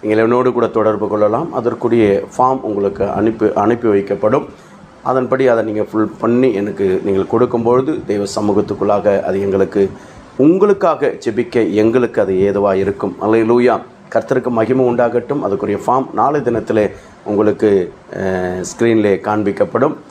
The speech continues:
தேவனாகிய கர்த்தர் உங்களை ஆசீர்வதிப்பாராக. மற்றும் நாளை தினத்திலே, நாளைக்கு ஈரோடு பகுதியிலே இயேசுவின் ஜெபசேனை ஊழியம், அஹ், நடத்தும் விடுதலை கூட்டம், அதில் கர்த்தருடைய வார்த்தையை கொடுக்கும்படியாக வருகிறேன். ஈரோடு பகுதியிலே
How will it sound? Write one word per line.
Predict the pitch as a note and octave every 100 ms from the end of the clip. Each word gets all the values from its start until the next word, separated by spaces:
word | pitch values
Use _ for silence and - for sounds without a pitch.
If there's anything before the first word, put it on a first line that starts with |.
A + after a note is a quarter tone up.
| - - - -
தேவனாகிய | E3 C#3+ A#2 A2
கர்த்தர் | G#2+ G#2 - G2+ -
உங்களை | G2+ F#2+ F#2+ F#2 -
ஆசீர்வதிப்பாராக. | G2+ F#2+ - F#2 F#2+ - G2 F#2+ F2 F2+ - - - - - -
மற்றும் | D#3+ D#3+ F3 A#2 - -
நாளை | B2 E3 A3+ B3 G3+
தினத்திலே, | B2+ C3 - A#2 G2+ - - - - - - - - - - - - -
நாளைக்கு | B2 C3+ C3+ C3+ E3 -
ஈரோடு | B2 E3 E3 D3+
பகுதியிலே | B2 A2+ A#2+ A#2+ A#2 - - - -
இயேசுவின் | D#3 F#3+ - F3+ E3+
ஜெபசேனை | A#2 C3 D3+ - D3+ D#3 C#3
ஊழியம், | B2 B2+ B2 F2 - - - - -
அஹ், | G2+ G2+ G2 F#2+ F#2
நடத்தும் | F#2 B2 D#3 - A2 A#2
விடுதலை | B2+ C#3+ C#3+ -
கூட்டம், | - A#2 A2 - - - - - - -
அதில் | A2+ D#3+ G3
கர்த்தருடைய | E3 C3+ F3+ F3
வார்த்தையை | B2 C3 C#3 C#3+ C#3+
கொடுக்கும்படியாக | B2+ B2 A#2 A2+ A2+ A2+ G#2+
வருகிறேன். | G2 F#2+ F#2+
ஈரோடு | A#2+ B2+ A2
பகுதியிலே | F#2+ G#2+ G#2+ A2 G#2 A2+